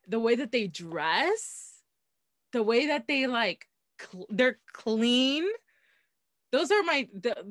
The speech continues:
the, my, my things for attractiveness, what, no matter what race you are, is cleanliness,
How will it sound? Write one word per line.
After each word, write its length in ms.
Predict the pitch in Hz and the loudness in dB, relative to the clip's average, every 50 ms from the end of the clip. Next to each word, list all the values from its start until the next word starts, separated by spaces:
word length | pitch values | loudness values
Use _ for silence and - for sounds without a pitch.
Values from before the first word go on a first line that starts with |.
| 196 | -10
the, 100 | 196 170 | -8 -4
my, 260 | 220 269 320 320 285 - | -2 0 0 0 0 -2
my 260 | 240 277 277 226 233 214 214 | -2 -2 -2 -2 -4 -6 -6
things 360 | - 294 302 339 370 - - | -6 -6 -4 -6 -8 -8 -8
for 160 | - 294 294 | -4 -2 0
attractiveness, 960 | - - 220 - - 202 190 202 220 - - 285 269 262 311 320 349 330 - 202 | 0 0 -2 -2 -2 -2 -2 -2 -2 -4 -8 -10 -8 -8 -6 -8 -8 -8 -8 -6
what, 260 | 196 196 214 - - | -4 -4 -4 -4 -6
no 280 | 135 165 190 202 208 208 | -8 -12 -10 -8 -8 -6
matter 260 | 208 202 202 196 196 | -6 -4 -4 -4 -6
what 260 | 185 165 180 185 - | -6 -8 -8 -10 -8
race 240 | 185 185 196 214 - | -8 -8 -10 -8 -8
you 160 | 226 202 165 | -10 -10 -10
are, 380 | - 156 156 156 160 185 214 214 - - - _ _ _ | -8 -10 -10 -10 -10 -10 -12 -12 -16 -20 -20 _ _ _
is 200 | 208 202 190 - - | -10 -10 -10 -10 -16
cleanliness, 1120 | - - - 214 214 220 233 247 254 262 294 302 302 302 311 320 339 349 370 359 - - | -20 -14 -10 -8 -6 -4 -4 -4 -4 -4 -4 -6 -8 -8 -8 -8 -8 -8 -10 -12 -14 -20